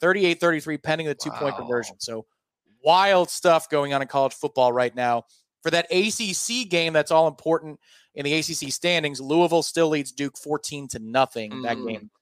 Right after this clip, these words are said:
Speaker 1: is in the second quarter. So, um, scoreboard watching is back at Florida State. That means you're good if you're scoreboard watching. Before we go back to the phones, I wanna thank Kim.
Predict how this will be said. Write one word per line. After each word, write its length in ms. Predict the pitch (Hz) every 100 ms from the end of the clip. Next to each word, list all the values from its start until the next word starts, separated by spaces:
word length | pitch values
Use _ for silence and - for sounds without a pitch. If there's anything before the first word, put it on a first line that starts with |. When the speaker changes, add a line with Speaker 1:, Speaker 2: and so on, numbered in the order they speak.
| _ _ _ -
Speaker 1:
is 140 | 113
in 80 | 113
the 80 | 110
second 300 | - 117 110
quarter. 320 | 117 98 78 -
So, 320 | - 107 107
um, 240 | 104 104 -
scoreboard 560 | - 175 214 233 247 220
watching 340 | 254 254 240
is 120 | 202
back 340 | 143 220 277 220
at 100 | 196
Florida 280 | 226 233
State. 220 | 202 240 226
That 60 |
means 200 | 185 262
you're 100 | 247
good 320 | 190 302 247 - - - -
if 140 | 156
you're 80 | 160
scoreboard 520 | 151 185 190 147 139
watching. 400 | 120 120 - 139
Before 240 | 143 143 175
we 80 | 175
go 100 | 175
back 160 | 180
to 80 | -
the 80 | 151
phones, 240 | 190 175
I 60 | 160
wanna 160 | 151
thank 240 | 135 139 -
Kim. 360 | - 233 311